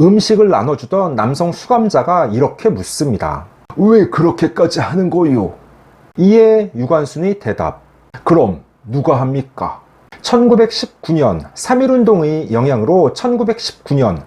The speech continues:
사월 십일 일 중국 상하이에 대한민국 임시정부가 수립됩니다. 이제 더 이상 왕이 다스리는 나라가 아니라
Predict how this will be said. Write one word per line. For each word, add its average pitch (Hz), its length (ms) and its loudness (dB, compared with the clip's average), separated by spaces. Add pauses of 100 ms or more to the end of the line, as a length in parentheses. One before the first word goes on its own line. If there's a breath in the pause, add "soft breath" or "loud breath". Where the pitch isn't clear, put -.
(120)
사월 127 400 0
십일 190 420 -2
일 151 300 2 (180)
중국 165 460 0
상하이에 170 880 -2
대한민국 175 680 0
임시정부가 143 720 -2
수립됩니다. 156 840 -6 (240)
이제 233 300 4
더 143 160 0
이상 107 460 -4 (100)
왕이 156 340 0
다스리는 165 720 -4
나라가 120 360 -2
아니라 101 560 -2